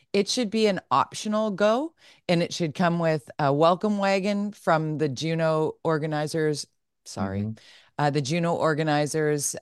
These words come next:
Speaker 1: uh, in Halifax. One person goes, flight is covered. The Junos out there put you up in a hotel. There's
Speaker 2: Yep.
Speaker 1: no per diem. You wanna go because you wanna do it. It's not,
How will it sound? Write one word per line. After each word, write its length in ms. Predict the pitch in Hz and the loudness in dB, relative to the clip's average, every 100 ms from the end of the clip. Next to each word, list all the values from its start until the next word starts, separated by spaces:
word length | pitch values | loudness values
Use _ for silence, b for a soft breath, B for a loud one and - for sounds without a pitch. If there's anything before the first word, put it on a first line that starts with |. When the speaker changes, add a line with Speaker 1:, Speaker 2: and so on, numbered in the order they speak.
| 143 | -2
Speaker 1:
uh, 340 | 135 135 131 - | 0 2 0 0
in 140 | 170 | 0
Halifax. 800 | 165 147 147 170 196 226 - - b b | 2 2 2 2 0 0 -4 -12 b b
One 320 | 139 160 175 | -2 2 2
person 400 | 185 196 185 190 | 0 -2 -2 -4
goes, 500 | 170 175 196 220 214 - b b _ - - - | 2 2 4 0 -4 -14 b b _ -20 -18 0
flight 360 | 196 208 226 - | 4 4 2 -4
is 220 | 208 180 | -4 -4
covered. 600 | - 214 190 220 220 190 | -2 0 2 2 0 -2
The 100 | 175 | -4
Junos 540 | 143 113 190 196 196 185 | -4 -2 -2 0 0 2
out 200 | 185 165 | 0 4
there 240 | 185 190 | 4 4
put 260 | - 190 - | 0 -6 0
you 60 | |
up 160 | 175 175 | 0 2
in 80 | 175 | 0
a 120 | 160 | 0
hotel. 680 | 160 156 - 190 196 196 190 b b b | 0 -2 0 2 4 2 0 b b b
There's 220 | 156 147 | 0 2
Speaker 2:
Yep. 60 | 165 | 2
Speaker 1:
no 140 | 175 | 0
per 200 | - 170 | 0 -4
diem. 560 | 151 196 190 185 185 180 _ _ - | -2 2 2 2 0 -4 _ _ -10
You 220 | 151 202 | 0 2
wanna 280 | 208 208 190 | 4 2 2
go 300 | 180 175 170 | 4 4 2
because 360 | 165 165 147 139 | 0 -4 -4 -2
you 140 | 170 | 0
wanna 260 | 165 160 151 | 2 2 0
do 260 | 143 160 | 0 2
it. 180 | 202 226 | 2 0
It's 220 | 196 - | -4 -4
not, 320 | 214 226 226 | 0 2 0